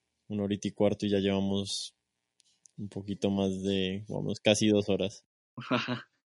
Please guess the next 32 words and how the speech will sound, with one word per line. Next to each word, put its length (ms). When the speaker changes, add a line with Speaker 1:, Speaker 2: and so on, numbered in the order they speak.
Speaker 2:
El 140
tiempo 360
vuela 280
como 220
uno 160
habla, 280
sí, 140
sí, 140
sí. 280
No, 300
pues, 120
muchas 240
gracias. 600
Speaker 1:
No, 160
muchísimas 500
gracias 320
a 60
vos 340
por 180
venir 300
aquí, 320
por 200
conversar. 720
No 160
sé 140
si 380
cerré 440
un 80
poquito 380
abrupto 460
el 140
tema, 420